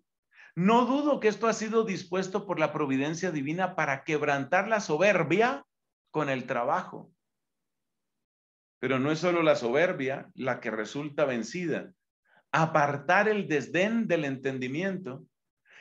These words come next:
el cual no pocas veces estima en muy poco las cosas que entiende con facilidad". Es decir, que, que la Biblia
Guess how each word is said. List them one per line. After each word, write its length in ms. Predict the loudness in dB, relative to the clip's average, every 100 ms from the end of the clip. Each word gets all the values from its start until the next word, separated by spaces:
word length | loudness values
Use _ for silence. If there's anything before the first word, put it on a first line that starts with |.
| _
el 220 | 4 6
cual 280 | 6 6 6
no 160 | 2 2
pocas 380 | 0 2 2
veces 360 | 0 -2 -4 -6
estima 400 | -8 -6 -4 -2
en 80 | -2
muy 160 | -4
poco 340 | 0 0 0 0
las 200 | -2 -4
cosas 440 | -6 -4 -4 -6
que 100 | -6
entiende 440 | -6 -4 -6 -4 -6
con 160 | -6
facilidad". 760 | -6 -8 -6 -4 0 0 -2 -8 _ _ _ _ _ _ _ _ _ _ _ _ _ _ _ -20 -6
Es 160 | -4 2
decir, 640 | 2 4 2 0 -2 -12 _ _ _ _ _ _ _ _ _ _ _ _ -2
que, 540 | 2 4 2 -2 -12 _ _ _ _ _ _ _ _ _ _ _ _ _
que 120 | 2 4
la 220 | 6 6
Biblia 720 | 6 4 4 4 2 -2 -8